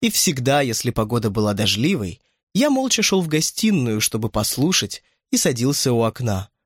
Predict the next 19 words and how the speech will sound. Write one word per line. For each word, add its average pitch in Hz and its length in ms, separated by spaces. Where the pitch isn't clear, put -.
Вскоре 262 360
я 220 100
узнал 160 360
названия 135 580
тех - 240
вещей, 143 460
которые 117 420
мне 117 180
нравились 120 460
больше 113 300
всего. 120 480
Это 226 180
полонез 147 580
ми 139 100
бемоль 127 340
Шопена, 120 760
венгерская 120 640
рапсодия 113 580
Листа, 107 560